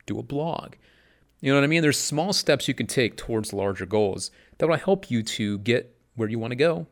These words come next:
Maybe not as quick as you wanna get there, but they'll help you to progress. And I think that's a lot of what people need to know, is that as long as you're moving forward,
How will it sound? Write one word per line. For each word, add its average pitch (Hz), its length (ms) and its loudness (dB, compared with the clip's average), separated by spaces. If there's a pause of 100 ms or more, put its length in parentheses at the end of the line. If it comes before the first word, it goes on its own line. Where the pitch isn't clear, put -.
Maybe 131 200 0
not 139 140 2
as 110 100 0
quick - 220 -4
as - 120 4
you - 60 -6
wanna 107 200 0
get 90 200 -2
there, - 200 -6 (320)
but - 100 -6
they'll 147 100 4
help 139 240 2
you 123 100 0
to 120 160 -2
progress. 98 680 -4 (460)
And 107 160 -4
I 110 40 2
think 110 160 2
that's 110 160 2
a 107 40 0
lot 95 300 2
of 92 120 -2
what 95 140 0
people 98 240 -8
need 92 140 -4
to 104 80 -10
know, 101 240 2
is 92 100 -6
that 92 220 0 (300)
as 110 80 -4
long 135 140 2
as 127 80 0
you're 131 80 4
moving 113 260 2
forward, - 600 -6